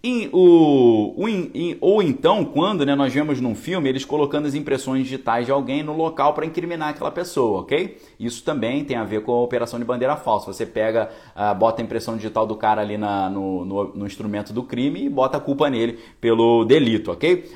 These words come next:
Agora, na história, a gente tem exemplos clássicos de, de operação de bandeira falsa muito interessantes. Eu vou contar os mais antigos pra ficar mais, eh, mais amistoso o negócio aqui, né? A Mili tá falando, né? Nero fez isso com,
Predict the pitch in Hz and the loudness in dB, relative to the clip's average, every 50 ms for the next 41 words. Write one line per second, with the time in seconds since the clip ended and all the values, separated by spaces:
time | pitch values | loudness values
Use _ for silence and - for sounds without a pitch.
0 | - - 180 170 185 170 151 147 156 175 190 180 - - - - 147 - 185 175 | -8 -6 0 2 4 4 4 2 -2 -2 -6 -6 -10 -12 -6 0 0 2 2 2
1 | 151 131 127 143 139 - - 151 156 139 - 135 139 135 - 147 - - _ - | 0 -2 -4 -4 -8 -6 -8 -6 -6 -6 -6 -6 -8 -8 -12 -14 -16 -16 _ -4
2 | - 135 143 160 160 131 - - - 110 107 98 107 104 85 - 92 92 104 104 | 0 2 4 4 2 0 -4 -10 -10 -10 -8 -6 -4 -4 -4 -6 -8 -10 -8 -8
3 | 101 98 95 95 95 - 107 104 98 - 107 101 98 104 101 98 107 101 98 - | -6 -4 -4 -4 -2 -2 -4 -4 -4 -6 -8 -8 -6 -6 -2 -2 -2 -4 -4 -2
4 | - 101 101 - - - - - - - - - 113 131 147 156 139 143 139 147 | 0 -2 -2 -2 -4 -18 -20 -20 -20 -20 -12 -6 0 0 2 0 0 -2 -2 -2
5 | 147 147 151 147 - 127 123 120 110 92 - - - - _ _ _ - - 120 | -2 -2 -2 -4 -4 -4 -2 -2 -2 -4 -8 -12 -18 -20 _ _ _ -6 -6 -2
6 | 120 165 160 170 160 156 160 156 156 143 143 151 151 151 143 151 135 135 - 143 | -2 -2 -2 -2 -2 0 2 0 0 0 0 -2 0 0 0 -2 -4 -2 -4 -4
7 | 139 147 143 - 147 143 143 - - - 139 135 139 139 139 139 135 123 113 104 | -4 -4 -6 -8 -8 -8 -8 -8 -4 -2 -2 0 0 0 0 0 0 -2 -4 -6
8 | 90 - - - - 104 104 104 101 95 95 92 101 107 110 107 113 113 117 120 | -8 -10 -10 -8 -4 -2 -2 0 0 -2 -2 -2 -2 -2 -2 -2 -4 -2 -4 -4
9 | 113 - - - 110 110 104 110 120 127 120 101 101 101 104 - - - - 107 | -6 -8 -6 -2 -2 -2 0 -2 -2 -2 0 0 0 0 0 -2 -8 -10 -8 -6
10 | 98 87 - - - - - _ - 104 123 123 120 110 107 101 98 95 95 101 | -6 -6 -8 -10 -20 -20 -20 _ -4 0 2 4 6 6 4 4 4 2 2 2
11 | 107 123 151 170 160 135 107 - - 113 - - 113 117 117 110 104 104 107 107 | 2 2 2 2 2 0 0 -2 -2 -4 -4 -2 -4 -4 -2 -4 -4 -4 -4 -4
12 | 110 113 123 131 135 131 - 127 120 113 98 110 120 117 - 110 107 - - 113 | -2 0 0 0 0 -2 0 -2 -2 -2 -2 -4 -4 -4 -4 -8 -10 -8 -6 -6
13 | 113 110 110 104 98 87 | -4 -2 -2 -4 -4 -6